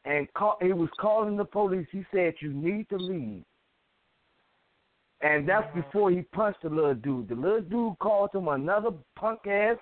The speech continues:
Speaker 1: bitch, and he punched him. I
Speaker 2: Mm-hmm.
Speaker 1: don't agree with him punching him first because he's a teacher, but I do agree if you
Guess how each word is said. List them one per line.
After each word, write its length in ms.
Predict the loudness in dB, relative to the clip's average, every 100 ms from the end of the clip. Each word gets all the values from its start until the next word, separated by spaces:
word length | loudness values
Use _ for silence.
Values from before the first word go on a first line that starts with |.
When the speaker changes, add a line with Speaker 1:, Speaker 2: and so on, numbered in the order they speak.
| -2
Speaker 1:
bitch, 260 | 2 4 2 -2 -18 -20 -20 _ _ _ _ _ _
and 200 | -4 -2
he 140 | -2 -4 0
punched 420 | 2 2 -2 -12
him. 140 | -20 -20 _ _ _ -8
I 180 | -2 0
Speaker 2:
Mm-hmm. 220 | 0 2
Speaker 1:
don't 220 | 4 4 2
agree 380 | 0 0 0
with 220 | 2 2 2
him 220 | 2 0 -2
punching 380 | -2 -2 -2 -2
him 180 | -2 -6 -2
first 380 | 0 0 -2 -10 _ _ -20 -20 _ _ _ -6
because 360 | -4 2 2 0
he's 160 | -4 -2
a 140 | -4 -4 -2
teacher, 500 | 0 0 -4 -8 -10 _ -20 _ _ _ _ _ -20 -20 0
but 340 | 2 4 2 -4 _ _ _ _ _
I 220 | 2 2
do 500 | 2 2 4 4 4 0
agree 680 | -2 -6 2 4 4 0 2
if 200 | 2 2 2
you 360 | 2 4 0